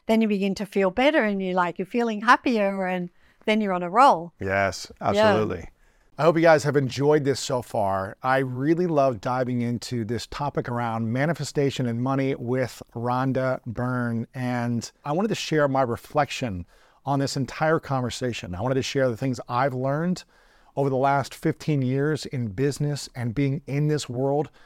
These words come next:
Speaker 2: of over fifteen hundred episodes with some of the biggest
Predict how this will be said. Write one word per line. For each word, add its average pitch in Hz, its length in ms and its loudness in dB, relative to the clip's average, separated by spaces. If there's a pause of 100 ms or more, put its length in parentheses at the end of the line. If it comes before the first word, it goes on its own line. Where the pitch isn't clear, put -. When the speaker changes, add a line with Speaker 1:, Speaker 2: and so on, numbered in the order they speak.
(360)
Speaker 2:
of 123 160 -4
over 127 460 -2
fifteen - 560 -2
hundred 143 280 2 (100)
episodes 147 720 -4
with 127 140 -6
some 139 180 -2
of 123 60 -2
the 113 80 -2 (160)
biggest 147 460 0